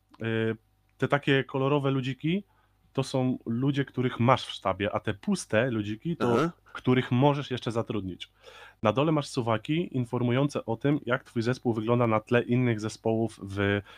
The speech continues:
Speaker 1: Ekstraklasie. Najwyższa średnia jest na żółtą, żółtą kreską namalowana. Sądzę, że jest to Legia Warszawa. Do Legii ci bardzo dużo brakuje z tego względu, że po pierwsze nie masz żadnego trenera bramkarzy, który podnosiłby jakość treningu bramkarskiego.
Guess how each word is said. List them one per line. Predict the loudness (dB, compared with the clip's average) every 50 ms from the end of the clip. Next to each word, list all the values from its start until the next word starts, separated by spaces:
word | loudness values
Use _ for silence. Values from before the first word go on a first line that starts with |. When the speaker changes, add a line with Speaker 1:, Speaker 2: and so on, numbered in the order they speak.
| -20 -8 -2
Speaker 1:
Ekstraklasie. | 0 0 0 0 -2 -4 0 2 2 2 2 2 -2 -2 -2 0
Najwyższa | 2 2 2 2 2 0 -2 -4 -4
średnia | -2 0 0 0 0 2 2 2 0 0 -4 -4 -4
jest | -4 -4 0 0
na | 0 0
żółtą, | 2 2 0 0 0 2 2 2 2 0 -2 -4
żółtą | -2 -2 0 0 -2 0
kreską | 0 0 0 0 0 -2 -2 0
namalowana. | 2 2 2 2 2 2 4 4 4 4 2 0 -2 -6 -16 -20 -20 _ -18
Sądzę, | -6 -2 0 0 0 0 -2
że | -2 0 0
jest | 2 0 0 -2 -2
to | 0 0 2 2
Legia | 2 2 2 2 0 0
Warszawa. | 0 -2 -4 -4 -4 -2 -2 -2
Do | 0 0
Legii | 2 2 2 0 -2 -4
ci | -6 -4
bardzo | 0 2 4 4 2 0 -4 -6
dużo | -4 -4 -4
brakuje | -4 -4 -6 -4 -4 -2 0 0 -2
z | -2
tego | -4 -2 -2 -2
względu, | 0 2 2 2 0 0
że | -2 -2 -4
po | -6 -4
pierwsze | 0 2 2 2 2 0 -2 -2 -2 -4 -10 -20 -20 -20 -20 -20 -10 _ 2
nie | 4 4 4
masz | 4 0
żadnego | -2 -4 -6 -4 -4 -4 -4 -4
trenera | -4 -2 -2 0 0 -2 -2
bramkarzy, | -2 -2 -2 -2 0 -2 -2 -2 -4 -8
który | -8 _ -6 -4 -2 -2 0 0 0 -2 -2 -4 -6 _
podnosiłby | -6 -4 0 0 0 0 0 -4 -4 -4 -4
jakość | -4 -4 -4 -6 -8 -10
treningu | -6 -2 0 0 2 0 0 0 -2 -2 -4 -4 -4
bramkarskiego. | -2 -2 -2 -2 -2 -4 -6 -6 -6 -4 0 2 2 2 2